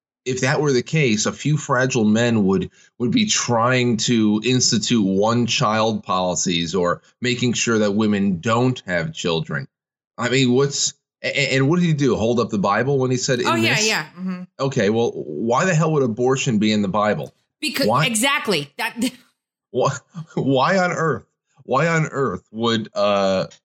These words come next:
Speaker 1: would there be any conversation about the morality of a mother killing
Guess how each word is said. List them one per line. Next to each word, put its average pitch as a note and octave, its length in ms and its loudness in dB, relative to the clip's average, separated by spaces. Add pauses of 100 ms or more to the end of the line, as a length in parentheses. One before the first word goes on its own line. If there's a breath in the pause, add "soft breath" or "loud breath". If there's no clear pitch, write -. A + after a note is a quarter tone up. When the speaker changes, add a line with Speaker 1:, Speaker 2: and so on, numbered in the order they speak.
(340)
Speaker 1:
would C3+ 340 0
there C3+ 100 2
be B2+ 260 0
any D#3+ 200 2
conversation C3+ 880 0 (160)
about A#2 280 -2
the B2 60 -2
morality A2 680 2
of G#2 120 -2
a G#2 60 -2
mother A2 300 2
killing G#2+ 600 0